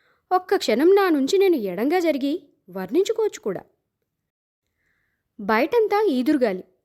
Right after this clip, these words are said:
దాంతోపాటు ఆగని వర్షం, ఉండుండి మెరుపులు, అక్కడెక్కడో ఈశాన్యపు దిగంతంలోంచి ఆగి ఆగి ఉరిమే ఆకాశపు మౌనం,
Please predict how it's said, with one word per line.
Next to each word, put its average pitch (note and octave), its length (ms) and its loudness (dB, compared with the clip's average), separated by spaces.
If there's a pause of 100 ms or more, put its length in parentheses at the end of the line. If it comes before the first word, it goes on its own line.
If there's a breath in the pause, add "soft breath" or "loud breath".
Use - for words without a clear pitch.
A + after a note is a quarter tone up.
దాంతోపాటు C4 720 -4 (280)
ఆగని G#3+ 340 0
వర్షం, G3 340 -6 (460)
ఉండుండి F#4 500 4
మెరుపులు, G3+ 480 -2 (540)
అక్కడెక్కడో E4+ 580 0
ఈశాన్యపు G4+ 640 0
దిగంతంలోంచి C#4 1000 0 (240)
ఆగి C4+ 440 0
ఆగి F4 380 0
ఉరిమే B3 440 -4
ఆకాశపు C4+ 540 -8
మౌనం, G3 440 -4